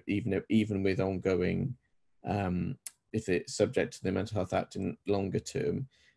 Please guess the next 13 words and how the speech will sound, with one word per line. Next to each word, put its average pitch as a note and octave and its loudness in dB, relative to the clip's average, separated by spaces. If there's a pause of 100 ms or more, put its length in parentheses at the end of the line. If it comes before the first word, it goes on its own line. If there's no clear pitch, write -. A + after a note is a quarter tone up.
(100)
if G#2+ 2
that's - 6
part - 2
of - -8
the - -6
sort - -2
of - -4
the E2+ 0
treatment - -2
plan F#2 -2
and F#2 0
recovery F#2+ -2
plan. F#2+ -4